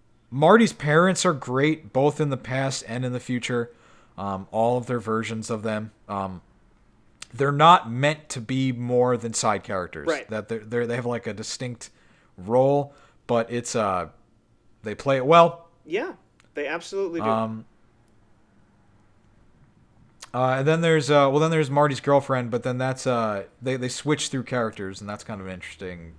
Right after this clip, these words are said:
Speaker 1: uh, kind of, kind of, I don't, I don't have strong character attachment for, for Marty's girlfriend. I don't know if that's weird.
Speaker 2: No, it's, it's, she, she doesn't, she doesn't do anything in, in this movie. She is,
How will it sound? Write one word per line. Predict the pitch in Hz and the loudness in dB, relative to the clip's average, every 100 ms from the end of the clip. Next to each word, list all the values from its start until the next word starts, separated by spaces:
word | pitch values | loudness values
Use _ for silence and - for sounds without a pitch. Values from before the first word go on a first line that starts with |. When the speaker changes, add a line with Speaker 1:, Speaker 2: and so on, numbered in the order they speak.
| 76 | -20
Speaker 1:
uh, | 90 87 80 - - _ _ _ _ | -12 -10 -10 -14 -20 _ _ _ _
kind | 143 135 | -4 -2
of, | 135 | -2
kind | 147 135 | -2 -2
of, | 127 - | -4 -4
I | 131 | -2
don't, | 151 | 2
I | 147 | 4
don't | 180 165 | 4 4
have | 135 147 | 0 -2
strong | 127 - 139 131 131 131 | -2 -6 -4 0 0 0
character | 117 123 117 110 113 | -4 0 0 0 -6
attachment | 107 107 98 - 98 90 - | -6 -4 -6 -8 -12 -14 -14
for, | 104 95 92 95 | -8 -6 -6 -10
for | - | -12
Marty's | 101 98 92 - | -8 -6 -8 -8
girlfriend. | 92 87 90 82 82 | -8 -8 -10 -12 -14
I | 95 | -12
don't | 95 | -10
know | |
if | 95 | -10
that's | 95 - | -10 -12
weird. | 92 85 82 - | -10 -10 -12 -8
Speaker 2:
No, | 247 240 226 | -2 0 0
it's, | 220 - | -4 -8
it's, | 202 208 214 - | -10 -10 -10 -10
she, | 226 | -10
she | 233 | -4
doesn't, | 226 214 - | -4 -4 -10
she | |
doesn't | 220 170 | -10 -8
do | 151 160 | -10 -10
anything | 104 - 110 113 - | -12 -14 -16 -18 -18
in, | 131 127 123 | -16 -16 -14
in | 131 | -14
this | 123 147 | -12 -10
movie. | 143 110 113 - | -8 -8 -10 -14
She | - - | -16 -8
is, | 135 | -8